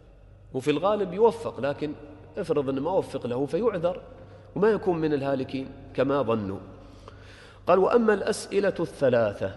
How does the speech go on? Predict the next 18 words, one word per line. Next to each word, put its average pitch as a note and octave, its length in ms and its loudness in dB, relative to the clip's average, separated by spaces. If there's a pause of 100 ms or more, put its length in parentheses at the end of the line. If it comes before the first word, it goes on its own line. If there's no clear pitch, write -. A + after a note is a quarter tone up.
(180)
وهي C3+ 220 4
التي D3+ 340 2
كانت C#3+ 580 4
عمدتهم B2+ 680 0
فأوردوها B2+ 920 2
على A2+ 200 0
قولنا، A#2+ 640 2 (360)
وقد A2+ 280 0
دخل C3 320 4
فيما C3 260 0
ذكرناه A#2+ 560 -2
من C#3+ 160 0
الإيمان C3+ 480 0
بالله، G#2+ 440 -4
الإيمان D#3 400 0
بما C3 260 0
أخبر C3 280 2
الله D3 480 2